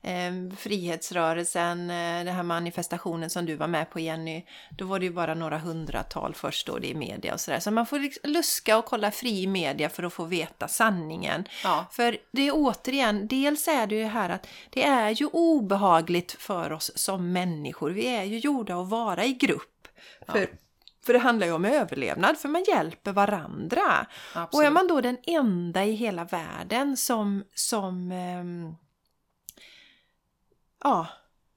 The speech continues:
Speaker 1: man tänker att man är den enda i
Speaker 2: Är det
Speaker 1: hela världen som
Speaker 2: fritänkande?
Speaker 1: tänker den här. Ja, precis.
Speaker 2: Det sa Fredrik igår.
Speaker 1: Ja.
Speaker 2: Alltså, jag satt bredvid.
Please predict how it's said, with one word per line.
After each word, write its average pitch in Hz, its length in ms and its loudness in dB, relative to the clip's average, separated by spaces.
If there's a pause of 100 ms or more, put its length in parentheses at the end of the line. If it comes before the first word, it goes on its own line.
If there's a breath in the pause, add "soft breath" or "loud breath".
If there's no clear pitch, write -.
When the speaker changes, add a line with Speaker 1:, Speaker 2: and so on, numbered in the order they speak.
(180)
Speaker 1:
man 320 140 2
tänker 254 240 -2
att 277 60 -4
man 330 160 4
är 254 80 2
den 240 120 -2
enda 220 200 0
i 202 40 0
Speaker 2:
Är 202 40 -4 (140)
det 208 60 0
Speaker 1:
hela 208 160 4
världen 175 260 4
som 233 100 2
Speaker 2:
fritänkande? 208 380 2
Speaker 1:
tänker - 0 -
den 247 100 2
här. 254 100 4 (140)
Ja, 302 320 10
precis. 294 420 0
Speaker 2:
Det 196 80 -6
sa 220 160 0
Fredrik 165 340 -4
igår. 180 320 -6
Speaker 1:
Ja. 247 420 10
Speaker 2:
Alltså, 175 200 -8
jag 160 120 -4
satt 151 220 -8
bredvid. 160 220 -10